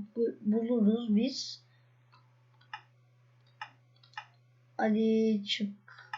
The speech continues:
Hı hı. Bu meşe çit kapısı.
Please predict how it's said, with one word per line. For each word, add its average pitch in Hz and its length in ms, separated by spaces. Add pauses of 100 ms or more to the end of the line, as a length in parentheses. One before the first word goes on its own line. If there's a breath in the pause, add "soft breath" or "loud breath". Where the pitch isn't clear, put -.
(640)
Hı 208 160
hı. 214 280 (1300)
Bu 240 140
meşe 240 380
çit 277 260
kapısı. 277 800